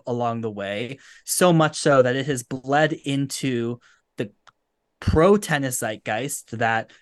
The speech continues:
Alex Mickelson, U G A, even though the guy's probably stepped foot on campus max one, maybe two times, I think you're gonna start to see a lot more programs start to claim the guys who commit to their program well before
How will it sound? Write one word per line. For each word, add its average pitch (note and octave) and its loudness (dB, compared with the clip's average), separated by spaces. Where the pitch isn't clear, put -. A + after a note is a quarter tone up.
Alex A#2 -4
Mickelson, A2+ -2
U A#2 -4
G D#3 4
A, D#3+ 2
even G3 2
though E3 6
the D3 2
guy's C3 2
probably C3+ -2
stepped B2 -8
foot - -4
on A#2+ -4
campus A#2+ -6
max C3+ -4
one, A2+ -4
maybe A#2+ 0
two C#3 -4
times, A#2+ -4
I D#3 0
think F#3+ 2
you're F3+ 4
gonna D#3+ 2
start D3+ 2
to D#3 -12
see D3 -4
a B2 0
lot A#2+ -4
more B2 -4
programs C3+ -2
start B2 -4
to A#2+ -12
claim B2+ -2
the C3 0
guys C3 2
who C3 -4
commit A#2+ -4
to C#3 -2
their A#2+ 0
program D3 0
well C#3+ 4
before A2 -6